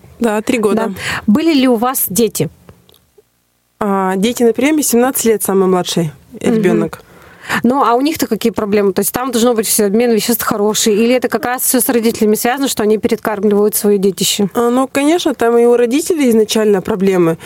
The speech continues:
Speaker 1: Но родители почему-то не идут на приём, но спокойно отправляют, а, <laughs> детей. Вот, поэтому, м, там больше нарушения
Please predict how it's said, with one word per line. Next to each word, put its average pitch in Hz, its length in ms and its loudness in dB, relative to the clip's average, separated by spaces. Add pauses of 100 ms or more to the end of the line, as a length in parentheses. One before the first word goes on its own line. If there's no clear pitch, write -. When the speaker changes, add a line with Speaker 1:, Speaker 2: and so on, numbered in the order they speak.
(220)
Speaker 1:
Но 214 160 4
родители 240 360 0
почему-то 247 460 0
не 240 180 4
идут 285 220 0
на 330 100 0
приём, 214 340 2
но 202 80 4
спокойно 294 420 0
отправляют, 226 600 0
а, 226 100 0 (140)
<laughs> - 140 -8
детей. 196 520 0 (540)
Вот, 208 340 2
поэтому, 226 440 2
м, 220 580 0
там 240 540 0
больше 262 300 2
нарушения 247 840 2